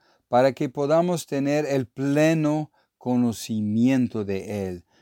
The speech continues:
no un conocimiento fragmentario, hermanos.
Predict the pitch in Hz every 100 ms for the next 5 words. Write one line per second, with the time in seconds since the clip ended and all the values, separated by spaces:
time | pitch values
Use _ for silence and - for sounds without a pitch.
0 | _ - 180 190 185 160 139 123 139 135
1 | 127 - 123 127 143 - 127 113 - 127
2 | 117 110 110 101 - - - 190 131 117
3 | 104 98 95 92 98 -